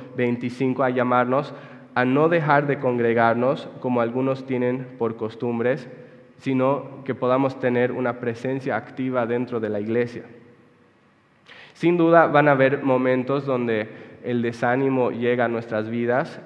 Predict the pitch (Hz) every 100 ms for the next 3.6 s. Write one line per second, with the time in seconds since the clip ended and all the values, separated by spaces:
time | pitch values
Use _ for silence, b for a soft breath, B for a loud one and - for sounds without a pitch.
0 | - 127 113 113 110 110 - - - -
1 | 110 120 120 123 120 131 127 113 120 117
2 | 117 117 B B 123 120 123 123 135 127
3 | 117 - 117 120 95 -